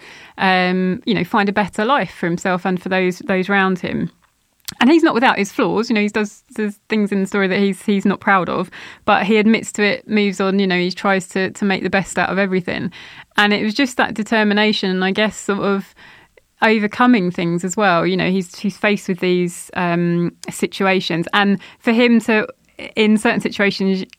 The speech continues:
y-, you know, keep his mouth shut where you just wanna scream at people that are, are dealing with him. That it, to, to me, that again showed,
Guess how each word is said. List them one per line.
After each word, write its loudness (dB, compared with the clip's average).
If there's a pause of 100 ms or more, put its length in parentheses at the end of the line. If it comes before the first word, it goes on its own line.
y-, -8
you -2
know, 0 (300)
keep 0
his -2
mouth 2
shut -4
where -2
you -4
just -4
wanna 0
scream 0
at -6
people -2
that 0
are, 2
are 0
dealing 2
with 0
him. 0
That -2
it, -6
to, -8
to -2
me, 4
that 2
again 2
showed, 0